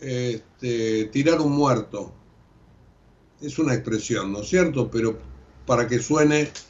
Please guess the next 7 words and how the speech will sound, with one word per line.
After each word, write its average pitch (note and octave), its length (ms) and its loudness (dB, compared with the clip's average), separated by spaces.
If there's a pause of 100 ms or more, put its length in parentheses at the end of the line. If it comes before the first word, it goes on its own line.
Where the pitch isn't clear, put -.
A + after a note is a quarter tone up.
(240)
dramática, D#3 960 2
es D#3+ 160 2
lo D#3 160 2
que C#3 100 0
dicen C3+ 520 0 (420)
en C3+ 160 4
algunas B2+ 680 2